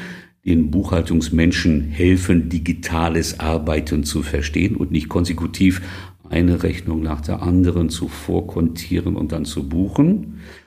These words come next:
sondern das automatisiert machen zu lassen, das ist Digitalisierung. Und dann die Arbeit des Buchhalters, des Menschen in der, im Rechnungswesen, dafür zu sorgen, dass der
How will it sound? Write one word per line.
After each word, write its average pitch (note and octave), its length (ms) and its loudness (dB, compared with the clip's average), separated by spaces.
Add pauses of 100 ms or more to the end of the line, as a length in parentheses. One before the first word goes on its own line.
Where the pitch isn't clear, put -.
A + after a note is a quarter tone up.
(160)
sondern F2 260 2
das D#2 320 -4
automatisiert E2+ 880 2
machen A#2 220 2
zu B2 140 -6
lassen, G#2 260 -4
das E2+ 180 -4
ist A2+ 140 -4
Digitalisierung. A2+ 800 -2 (400)
Und G2 240 2
dann G#2+ 220 4
die F#2 360 -2 (100)
Arbeit B2+ 840 2
des E2+ 200 0 (120)
Buchhalters, F2+ 680 -2
des - 280 -8
Menschen E2 360 -2
in E2+ 80 -2
der, D#2 180 -2
im D2+ 240 -4
Rechnungswesen, G2 840 -2 (280)
dafür F#2 340 0
zu F#2 220 -2
sorgen, D#2+ 340 0
dass E2 360 -2
der A2 400 2